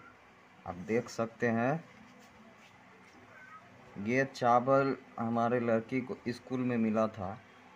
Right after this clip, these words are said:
ये मधुबनी ज़िला में हमारा घर पड़ता है। तरैया मध्य विद्यालय स्कूल है, सरकारी स्कूल,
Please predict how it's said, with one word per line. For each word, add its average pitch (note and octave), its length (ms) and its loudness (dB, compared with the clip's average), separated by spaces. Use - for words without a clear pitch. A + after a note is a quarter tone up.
ये G#2 340 0
मधुबनी G#2+ 540 0
ज़िला A2+ 340 2
में A2 140 -2
हमारा G#2 380 -2
घर G#2 260 -4
पड़ता G#2+ 420 -2
है। F#2+ 260 -4
तरैया G#2+ 400 -2
मध्य A2 320 -2
विद्यालय G#2+ 580 -4
स्कूल G#2+ 320 -8
है, G#2+ 120 -4
सरकारी G2+ 680 -4
स्कूल, A2 320 -10